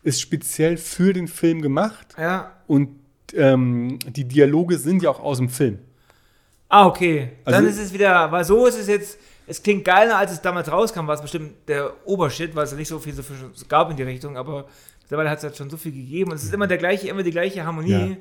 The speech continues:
Speaker 1: Aber ich finde den Song, ist halt mein Lieblingssong auf dem Album.
Speaker 2: Ja.
Speaker 1: Und,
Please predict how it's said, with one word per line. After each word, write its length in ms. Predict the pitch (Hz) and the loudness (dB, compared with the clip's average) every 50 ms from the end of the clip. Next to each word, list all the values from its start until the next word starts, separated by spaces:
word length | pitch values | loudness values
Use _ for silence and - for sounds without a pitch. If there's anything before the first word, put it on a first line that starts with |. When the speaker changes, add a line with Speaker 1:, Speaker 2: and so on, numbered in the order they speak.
| - _ _ _ _ _ _ | -14 _ _ _ _ _ _
Speaker 1:
Aber 160 | - 120 120 | 2 4 4
ich 80 | 117 120 | 6 4
finde 180 | 151 151 151 | 4 2 2
den 80 | 147 143 | 0 -2
Song, 260 | - 147 147 180 - - | -6 -8 -8 -8 -8 -10
ist 120 | 147 - | 0 4
halt 120 | 170 165 156 | 4 4 6
mein 100 | 147 139 | 4 0
Lieblingssong 360 | 156 170 175 180 - - 165 156 | 0 -2 -4 -6 -6 -6 -6 -6
auf 80 | 127 | -6
dem 140 | - 131 131 | -6 -8 -6
Album. 360 | 120 127 147 165 196 214 240 - - _ - | -4 -4 -2 0 -2 -2 -2 -6 -12 _ -6
Speaker 2:
Ja. 260 | 165 175 180 170 - - _ _ _ _ _ _ _ _ _ _ _ _ _ - | -6 -4 -4 -6 -10 -14 _ _ _ _ _ _ _ _ _ _ _ _ _ 4
Speaker 1:
Und, 400 | 143 131 135 139 139 131 131 | 4 6 6 4 2 -2 -6